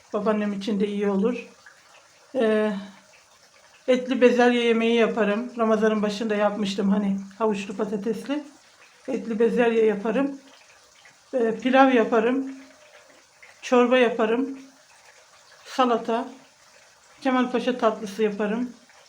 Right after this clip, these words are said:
Ee, böyle pratik. Öyle yani.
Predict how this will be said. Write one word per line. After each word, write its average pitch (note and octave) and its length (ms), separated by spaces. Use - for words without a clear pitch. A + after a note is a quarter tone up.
Ee, B3 300
böyle B3 260
pratik. - 480
Öyle A3 220
yani. G#3 360